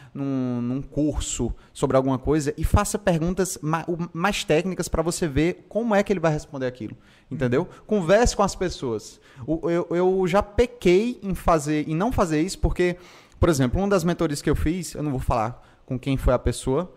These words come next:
Speaker 1: foi, foi a minha segunda mentoria. Foi em dois mil e vinte essa mentoria. E, bicho, eu paguei, tipo, três pau na mentoria do cara, eram cinco calls.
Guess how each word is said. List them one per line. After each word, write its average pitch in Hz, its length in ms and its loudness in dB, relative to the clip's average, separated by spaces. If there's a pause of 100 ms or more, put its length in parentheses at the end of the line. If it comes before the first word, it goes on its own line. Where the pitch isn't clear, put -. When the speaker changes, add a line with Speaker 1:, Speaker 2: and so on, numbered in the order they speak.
(160)
Speaker 1:
foi, 147 520 2 (540)
foi 156 200 2
a 147 40 6
minha 156 220 -2
segunda 165 680 -4
mentoria. 143 680 -2 (840)
Foi 143 220 0
em 151 160 -2
dois 147 240 4
mil 175 240 0
e 214 100 0
vinte 143 480 -4
essa 143 220 -2
mentoria. 135 500 -2 (800)
E, 147 500 2
bicho, 170 480 0 (640)
eu 180 320 6
paguei, 185 760 2
tipo, 156 240 -2
três 208 360 0
pau 170 580 4 (120)
na 127 100 -2
mentoria 131 360 2
do 127 80 0
cara, 139 320 2
eram 135 240 2
cinco 196 360 -4
calls. - 600 0